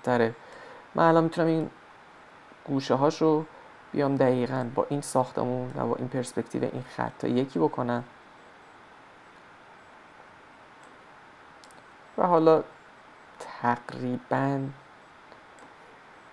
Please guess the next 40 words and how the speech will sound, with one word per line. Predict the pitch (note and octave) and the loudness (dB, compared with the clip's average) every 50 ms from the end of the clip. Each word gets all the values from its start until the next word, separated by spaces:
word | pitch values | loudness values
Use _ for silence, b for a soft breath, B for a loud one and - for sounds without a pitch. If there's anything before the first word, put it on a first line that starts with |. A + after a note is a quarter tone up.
| - - - - | -20 -20 -12 -6
اه، | D#4 D#4 D4+ D4 D4 C#4+ C4+ B3 B3 - - - - - - - | -4 -4 -2 -2 -2 -2 -2 -4 -6 -8 -14 -18 -16 -16 -8 -4
ای | - D#3 D3 B2+ G#2+ | 0 0 2 2 0
ت-، | G#2+ - - - - - - | -2 -6 -8 -8 -8 -8 -6
ای، | C#3+ C#3 C#3 C#3 C3+ C3+ - - - - - - - E2 - - - C3+ C3+ B2+ | -6 -4 -2 -2 -2 -2 -6 -10 -14 -14 -12 -10 -8 -6 -4 -4 -2 -2 0 2
به | C3+ D#3 | 4 4
نسبت | D3 D3 D3 C#3+ - - - D3+ D#3 D3+ - | 6 6 4 2 2 2 4 4 4 4 0
می‌شه | C#3 - - | -2 0 2
حس | C3 B2+ B2 B2 - - | 2 2 0 -2 -2 -2
کرد | - B2+ B2+ - | -2 -2 -2 -2
که | - | -4
این | A#2+ A#2+ | -4 -2
اونجاست. | A#2+ A2+ A2+ A#2 A#2+ - - | -2 0 0 0 -2 0 -2
البته | G#2+ A2 A2 A2+ - B2+ B2 B2+ - - - - | -2 -2 -2 -2 -4 -4 -4 -4 -8 -14 -18 -16
خیلی | - - - - - C3 B2 A#2+ A#2 B2+ B B B B B B B B - - | -14 -8 -4 0 0 2 2 2 0 -2 B B B B B B B B -14 -6
کار | - - A#2 B2 | 0 0 2 2
کامپوزیت | A#2 - A#2 A2+ B2 - A2+ - A#2 - - | 0 0 -2 -2 -2 -4 -4 -4 -6 -8 -10
و | - | -12
چیزای | - - A#2+ A#2 A2 | -10 -4 -4 -2 -2
دیگه | A2+ A2+ | 0 0
باید | B2 A#2+ A#2+ | 0 0 -2
روش | - - | -4 -4
انجام | A#2+ A#2 A#2 A2 A#2 A2+ | -6 -6 -4 -4 -4 -4
می‌شه، | A2+ - - | -4 -4 -6
به | A#2 A#2 | -6 -6
طور | A#2 - B2 A#2+ | -8 -6 -8 -6
مثال | A#2 A#2 A2+ - - A#2 A#2 - - | -6 -6 -8 -6 -6 -6 -6 -4 -6
این | A#2+ A#2 B2 B B B B B B B B - | -6 -6 -8 B B B B B B B B -16
سایه | - - - - G#2+ A2 A2 A2+ | -14 -4 0 2 2 2 2 0
هایی | A2+ A2+ A2+ | 0 -2 -2
که | - B2 | -2 -4
اینجا | B2 A2+ G#2+ A2 A#2 | -6 -4 -4 -4 -4
هستش، | A#2+ A#2 - - A#2 A#2+ - - | -4 -6 -8 -8 -10 -6 0 0
رفلکشن | G#2 G#2 - - A#2+ A#2+ - - C#3+ | 0 0 0 -2 -4 -4 -2 0 2
ها | D#3+ | 4
و | D#3+ | 6
حالا | D3+ C#3+ C3 C3 | 8 8 8 6
خیلی | C3+ - D3 B2 A#2 | 6 4 2 0 2
چیزا، | - G2+ G#2+ B B B B B B B - | 2 2 2 B B B B B B B 8
ولی، | F3 G3+ A#3 A#3 - - | 8 8 8 6 4 4
اه، | - D#3 E3+ F3 E3 E3 D#3+ D#3+ D#3 | 4 6 6 6 4 2 0 0 -2